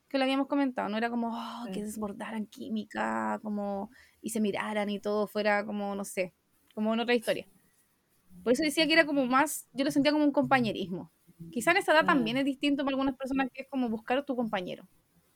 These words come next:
Speaker 2: Miren, les doy el caso como más cercano que tengo, no de pareja, porque, sino que hablo de mi pareja, que él es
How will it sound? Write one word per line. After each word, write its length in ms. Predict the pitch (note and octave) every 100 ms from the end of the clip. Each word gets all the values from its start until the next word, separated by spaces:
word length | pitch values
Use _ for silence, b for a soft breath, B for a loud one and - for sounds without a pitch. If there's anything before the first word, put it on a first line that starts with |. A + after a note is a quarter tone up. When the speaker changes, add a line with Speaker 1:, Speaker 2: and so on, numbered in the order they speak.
| _ _ _
Speaker 2:
Miren, 400 | B3 B3 G#3 C#3+ -
les 220 | A3 G3+
doy 220 | B3+ D#4
el 220 | E4+ E4 -
caso 340 | C4 D4 F4+ F4
como 220 | D#4 C4+
más 260 | A3+ C4
cercano 480 | E4 C#4+ - A3 B3
que 120 | C4+ C4+
tengo, 680 | C4+ D4 D#4 E4 F4 F#4+ - - _ _ _ _
no 240 | - A#3+ C4+
de 140 | E4
pareja, 540 | D#4+ C#4 D4 C4 G#3+ A3
porque, 640 | A3 - G#3 G3 F#3 - _
sino 240 | - A3+ B3+
que 100 | B3
hablo 160 | B3+
de 160 | B3+ -
mi 220 | A3+ B3+
pareja, 600 | C4+ C#4+ F#4 - A#3+ C4+ - b b _ -
que 380 | A3+ A3+ G3 -
él 400 | A#3+ C4 C#4 C#4
es 240 | C4+ C#4+